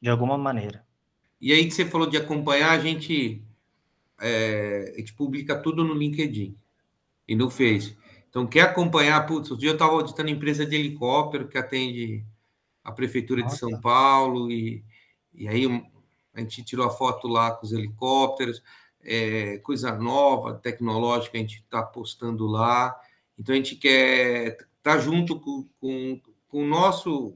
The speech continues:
Speaker 2: cliente ou com as pessoas que estão em desenvolvimento de carreira, a gente quer tá junto, porque a gente acaba aprendendo mutuamente, né?
Speaker 1: Concordo.
Speaker 2: Então, o cara, "Ah, fala de tal assunto,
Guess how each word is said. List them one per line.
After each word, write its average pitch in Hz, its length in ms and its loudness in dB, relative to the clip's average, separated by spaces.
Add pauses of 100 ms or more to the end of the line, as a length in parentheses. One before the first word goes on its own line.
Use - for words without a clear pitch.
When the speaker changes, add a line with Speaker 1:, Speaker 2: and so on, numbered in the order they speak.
(160)
Speaker 2:
cliente 185 560 0
ou 226 200 2
com 208 360 -14
as - 120 -16
pessoas 165 500 -4
que 165 100 -14
estão 151 300 -4
em 147 100 -2
desenvolvimento 135 800 -2
de 123 80 -12
carreira, 147 640 0 (220)
a - 20 -4
gente 139 160 -6
quer 156 160 2
tá 165 180 2
junto, 135 280 -2
porque - 140 -6
a - 20 -2
gente 147 120 -2
acaba 165 280 2
aprendendo 156 460 0
mutuamente, 151 800 0
né? 110 200 -6 (440)
Speaker 1:
Concordo. 120 240 -2
Speaker 2:
Então, 143 180 2
o 139 60 0
cara, 180 440 12
"Ah, - 60 8
fala 220 240 8
de 202 60 -4
tal 202 260 4
assunto, 190 880 -2